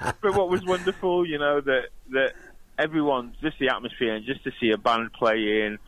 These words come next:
Speaker 2: and just see people actually enjoying themselves again.
Speaker 1: Marvellous.
Speaker 2: You know, and eating and drinking, it was just, yeah, it just filled you with joy, to be honest,
Speaker 1: Marvellous.
Speaker 2: to, to see
Speaker 1: Mm.
Speaker 2: people enjoying the venue. So,
Speaker 1: Well,
Speaker 2: yeah.
Speaker 1: I'm so chuffed for you, and I'm so chuffed for everybody down there. Now, uh,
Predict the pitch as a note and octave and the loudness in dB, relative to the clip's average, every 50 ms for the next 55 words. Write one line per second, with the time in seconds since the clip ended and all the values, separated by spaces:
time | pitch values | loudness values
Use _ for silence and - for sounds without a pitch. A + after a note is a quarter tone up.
0 | - - - - - A2 B2+ D3 D3 D3 - C#3+ - - D#3 D3+ - - D3 C#3 | -20 -20 -12 -8 -8 -6 -4 -4 -6 -4 -4 -6 -2 0 -2 -2 0 2 2 2
1 | A2 - - - C#3+ C#3 C3 B2 - - - - - - C3+ C#3 C#3 D3 D3+ E3 | 2 0 -2 -2 0 0 0 -2 -6 -14 -20 -20 -14 -14 -12 -4 -2 0 0 0
2 | F3 D#3+ - - - - B2 A2+ A2+ G#2+ - A2+ G#2 G2+ F#2+ F#2+ G2+ G#2 - G#2+ | -2 -6 -8 -8 -2 0 0 0 0 -2 -2 -2 0 0 0 -2 -6 -8 -2 0
3 | A2+ A#2+ A2+ G#2+ G2+ E2+ B2 C3 C3 C3 C3+ C3 B2 A#2+ A#2 - C#3 D3+ D#3+ D3+ | 2 2 2 2 0 2 2 2 4 4 4 2 2 0 -2 0 0 0 0 -2
4 | - - D#3+ C#3+ C#3+ C#3 C3 B2+ A#2+ A#2 - - C#3+ C#3 C#3+ C#3 - - C#3+ C3 | -2 0 2 2 2 2 -2 -4 -8 -8 -4 -2 -2 -2 -2 -8 -8 -4 0 0
5 | B2 B2 B2 A#2+ A2+ G#2+ A#2+ G#2 G#2+ C3 B2+ B2 - C#3+ C3+ - - - - - | 2 2 0 0 0 -2 -2 -2 -2 -4 -4 -2 0 -2 -2 -2 -4 -12 -16 -4
6 | A#2 A#2 G#2+ G2+ - - - - - - - - - - A2+ B2 C3 C#3 - - | 0 2 2 2 2 0 -6 -18 -20 -20 -20 -20 -8 -6 -4 -4 -4 -6 -2 0
7 | D#3 D3+ - - B2+ B2+ A#2+ - B2 A2 G2+ G#2 F#2+ - - - A2 A#2 A#2+ G#2+ | 0 0 0 0 -2 -2 -2 0 0 -2 -2 -2 -4 -10 -6 0 0 2 2 2
8 | G2+ F2+ D2+ D#2 F2 G#2 G2+ - - - - - D3 C3+ C3+ C3 A#2+ - - G#2 | 0 -2 -4 -4 -2 -2 -2 -2 -4 -8 -4 0 2 4 4 4 2 2 0 -6
9 | G2+ - A2+ G2+ F#2+ F#2+ F#2 G2+ G2 G2 F#2+ F2 E2+ F2 F2 - F#2+ - C#3 C#3+ | -2 0 2 2 2 2 0 0 0 0 0 -2 -2 -2 -2 0 2 4 6 8
10 | C#3 C#3+ C#3+ - - D3+ D3+ C#3+ - - F#3 F#3 F3+ - - F#3 E3+ - - - | 8 6 4 4 2 2 4 4 6 6 6 6 6 6 6 4 4 4 2 2
11 | C#3 B2 B2 A#2 A#2 A#2 A#2+ B2 A#2+ - - B2+ A#2+ A#2 - C3 A#2+ - - B2 | 4 4 4 4 4 4 4 2 2 2 4 2 2 2 2 0 0 0 2 2
12 | A#2 A#2 A2 A#2 A2+ G2+ A2 G2+ G#2 F2+ A2 G#2 G2+ G2+ G2 F#2+ G2 F#2+ - - | 2 4 4 2 2 2 2 2 2 0 0 0 0 0 0 -2 -2 -4 -6 -8
13 | - - - - F#3 E3+ - G#3+ A3 D#3 C3 - - - F#3+ F#3+ | -12 -10 -10 -8 -4 2 4 4 6 4 4 2 2 2 2 2